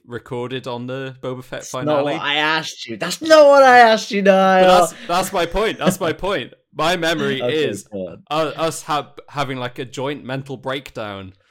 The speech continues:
Speaker 1: over <laughs> the
Speaker 2: <laughs> 'Cause
Speaker 1: events
Speaker 2: it's
Speaker 1: of the
Speaker 2: just
Speaker 1: Book of Boba Fett.
Speaker 2: they, they tried Boba, they tried to make Boba Fett, and it would have been good,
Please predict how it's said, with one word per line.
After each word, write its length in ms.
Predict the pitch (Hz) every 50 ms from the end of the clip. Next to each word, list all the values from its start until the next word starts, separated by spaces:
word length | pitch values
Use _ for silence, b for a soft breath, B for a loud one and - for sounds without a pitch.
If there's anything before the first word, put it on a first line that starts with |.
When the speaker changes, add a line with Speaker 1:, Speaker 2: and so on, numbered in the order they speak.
| _ _ _
Speaker 1:
over 300 | - 120 123 127 127 147
<laughs> 480 | 135 127 - - 131 - - - 127 -
the 240 | 175 180 175 - _ _ _ -
Speaker 2:
<laughs> 680 | - 131 - _ _ _ _ _ _ _ _ _ _ -
'Cause 180 | - 214 214 -
Speaker 1:
events 400 | - 196 156 147 165 180 151 175
Speaker 2:
it's 160 | 190 143 147
Speaker 1:
of 100 | 139 123 - -
the 60 | 180
Speaker 2:
just 80 | 185 185
Speaker 1:
Book 160 | 160 147 - 151
of 80 | -
Boba 320 | - 151 139 135 135 127 -
Fett. 260 | - 131 104 98 107
Speaker 2:
they, 220 | 151 139 - - _ _ _ _ _
they 180 | - 143 156 160 151 -
tried 460 | - 165 160 160 160 165 160 156 -
Boba, 320 | 147 147 139 131 135 120
they 160 | - 117 113
tried 340 | 110 - - 139 131 135 139 -
to 100 | - 123
make 240 | 120 113 101 -
Boba 240 | - 101 98 95 92
Fett, 200 | - - 90 -
and 100 | - 101 98
it 100 | 92 95
would 240 | 95 104 127 127
have 160 | 120 117 - -
been 220 | 113 104 101 98
good, 380 | - 104 95 92 90 85 -